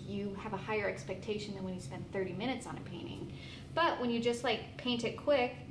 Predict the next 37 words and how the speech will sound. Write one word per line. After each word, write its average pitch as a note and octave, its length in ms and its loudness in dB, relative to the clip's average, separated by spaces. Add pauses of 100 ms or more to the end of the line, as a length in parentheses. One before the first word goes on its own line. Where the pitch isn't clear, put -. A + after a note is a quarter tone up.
(140)
let's A#3 180 4
say B3+ 100 4
you A#3 120 4
did A3+ 140 4
this A3 180 2
in G#3+ 60 -2
a G3+ 40 -2
half A3 300 0
hour G#3+ 480 4 (180)
and G#3+ 80 2
you G#3 80 4
didn't A3 240 0
like G#3+ 220 -2
it, G3+ 100 -2
you're G#3 80 -2
like, G#3+ 240 -2 (160)
"Oh, B3+ 140 -2
it G3 40 -2
was G3 100 -4
just G3 140 -4
a - 40 -6
half F#3 280 -6
hour F3+ 300 0
and G3 100 -4
I G3 120 -2
was G3+ 140 -4
just F#3 200 -6
doing G3+ 160 -2
it F#3 140 -4
quick - 240 -2
and F#3+ 100 -6
fast - 340 -4
and G#3+ 80 -6
I G#3+ 80 -4
learned F#3+ 240 -4
some F#3 180 -8
stuff." F3+ 340 -4